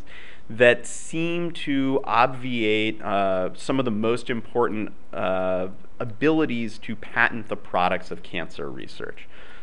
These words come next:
So the first patent doctrine that really seems to be problematic for a lot of cancer research is uh, patent eligibility, right? Um, there have been a number of Supreme Court cases recently that have heavily restricted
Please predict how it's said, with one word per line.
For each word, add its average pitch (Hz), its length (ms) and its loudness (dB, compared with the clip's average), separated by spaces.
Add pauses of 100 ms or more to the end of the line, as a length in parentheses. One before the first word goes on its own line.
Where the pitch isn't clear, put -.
So 135 80 -4
the 127 80 2
first 180 340 2
patent 131 380 2
doctrine 104 400 2
that 98 120 -2
really 98 200 0
seems 104 320 -4
to 101 100 -4
be 87 460 -4
problematic 180 720 4
for 160 120 0
a 143 40 6
lot 131 200 8
of 123 100 0
cancer 120 420 -2
research 101 560 -2
is 92 240 -2 (420)
uh, 92 220 4
patent 117 580 0
eligibility, 95 920 -2
right? 98 300 4 (300)
Um, 101 340 4 (280)
there 104 420 4
have 95 100 -4
been 92 120 -2
a 82 60 0
number 110 340 2
of 110 100 0
Supreme 110 380 -2
Court 104 320 0
cases 104 400 -2
recently 95 540 -2
that 95 120 -2
have 101 140 -4
heavily 143 580 0
restricted 107 840 -2